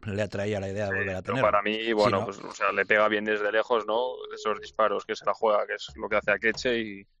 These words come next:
Speaker 2: y poco más. O sea, yo creo que es un perfil en la plantilla que está,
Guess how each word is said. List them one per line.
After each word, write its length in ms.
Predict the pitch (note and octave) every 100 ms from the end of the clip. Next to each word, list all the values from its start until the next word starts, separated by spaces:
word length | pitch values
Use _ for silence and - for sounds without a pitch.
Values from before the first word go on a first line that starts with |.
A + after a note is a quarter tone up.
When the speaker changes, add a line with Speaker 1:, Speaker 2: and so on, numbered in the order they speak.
| _ _ _ _
Speaker 2:
y 120 | B2
poco 260 | A2 F#2 F#2+
más. 240 | F#2+ F2+
O 20 | -
sea, 120 | F#2
yo 140 | F#2
creo 240 | F2+ F#2+ F#2+
que 460 | F#2+ G2+ G2+ G2
es 100 | G2+
un 180 | G#2 G2+
perfil 400 | G#2 G2 - G2+
en 100 | G2+
la 100 | F#2+
plantilla 400 | - G2 F#2+ G2+
que 80 | G2+
está, 420 | - G2+ F#2 E2+